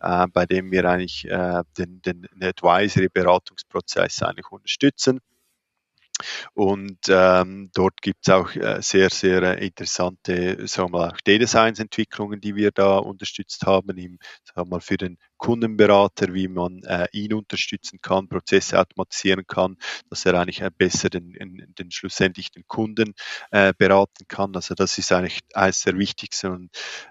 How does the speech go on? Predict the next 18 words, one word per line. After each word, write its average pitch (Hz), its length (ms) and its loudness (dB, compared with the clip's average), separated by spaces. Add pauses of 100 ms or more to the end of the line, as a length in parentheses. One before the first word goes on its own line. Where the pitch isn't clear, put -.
ähm, 87 420 -6 (100)
äh, - 200 -12 (120)
interessantesten 95 840 -2
Gebiete 98 480 0
auch 90 80 -2
für 92 240 -4
uns 123 380 -4
aus 104 240 2
der 107 100 -2
Data 101 260 2
Science-Sicht. 101 680 -4 (1400)
Und - 160 -4
dann 98 160 4
haben 107 260 6
wir 101 140 8
eigentlich 98 260 4
noch 95 160 -2
die 95 300 -4